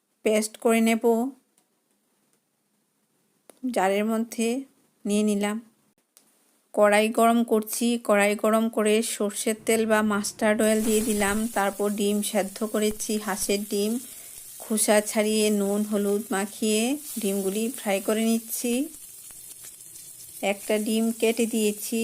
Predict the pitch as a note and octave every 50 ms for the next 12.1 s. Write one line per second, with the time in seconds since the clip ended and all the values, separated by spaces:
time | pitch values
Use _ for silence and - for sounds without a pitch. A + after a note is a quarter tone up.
0 | A#3 A#3 A3+ G#3 G3 G3+ G3+ G3+ G3+ G3+ A3 G#3+ G#3+ - A3+ G#3+ G#3+ G3+ G3 G3+
1 | - G#3+ G#3+ A3+ A3+ A3 A3 G#3 G3+ G#3 G3 G3 G3+ G#3 - - - - G3 F#3+
2 | F#3+ G3+ G#3 - - - A3 G#3 A3 A3+ A3 G#3 G3 G3 G3 - G#3 G3+ G#3+ G#3+
3 | G#3+ G#3+ A3 A3 A#3+ C4+ D#4 D4 - - - - - - - - - - - -
4 | - - - - - - F#3+ F#3+ - - G3+ G3 G#3+ G3+ G3+ G#3 A3 A#3+ C#4 D#4+
5 | - F#3+ F#3 G3 G3+ G3 - G#3 G3+ - - G3+ G3+ G#3+ A3 B3+ C#4+ D4 - -
6 | - - - G3 G3 G3 G3 - G3+ G3+ G3+ - - - - A3 G#3 G3+ A3+ C#4
7 | - - - - - - - - G3 G#3 G#3 F#3+ F#3+ G#3+ G#3+ A#3 B3 C4 B3+ -
8 | A3+ F#3+ G3+ G#3 G#3+ G#3+ G#3 G#3 G#3 A3 A3+ A3+ - - B3 B3 C4+ D4 D4 -
9 | A3 G3+ G#3 G#3+ A3 A3+ A3+ A3+ - - - - A#3 A#3+ B3 C#4+ F4 - - -
10 | - - - - - - - - - G3 G3+ G#3+ - - A3+ G#3+ G3+ G3+ A3+ G#3+
11 | A3 A3 A3 - - - G3+ F#3+ G#3 G#3 G#3+ A3 G#3+ G#3 A3 A3+ G#3+ G#3+ - -
12 | - A#3